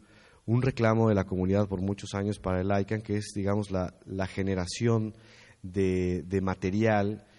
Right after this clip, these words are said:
en los idiomas de la región, ¿no? Que todo lo que está, eh, en inglés, eh, ahora lo podamos encontrar en, en español, quizás en portugués,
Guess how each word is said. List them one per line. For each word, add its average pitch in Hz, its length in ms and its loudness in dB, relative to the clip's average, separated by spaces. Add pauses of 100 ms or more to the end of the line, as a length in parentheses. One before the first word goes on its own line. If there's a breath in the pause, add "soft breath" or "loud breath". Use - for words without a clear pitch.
(180 loud breath)
en 90 240 -4
los 87 160 -6
idiomas 98 360 2
de 90 80 -4
la 87 80 -2
región, 82 360 -8
¿no? 101 100 -8
Que 87 100 -14
todo 123 320 0
lo 120 120 0
que 110 100 -14
está, 101 540 -2 (420 loud breath)
eh, 78 360 -8 (160)
en 90 180 -10
inglés, 104 640 -2 (340)
eh, 85 300 -8
ahora 95 320 -2
lo 98 80 -4
podamos 98 320 -6
encontrar 90 460 -6
en, 85 280 -6
en 87 200 -8
español, 107 580 -2
quizás 87 220 -14
en 82 100 -10
portugués, 107 680 -2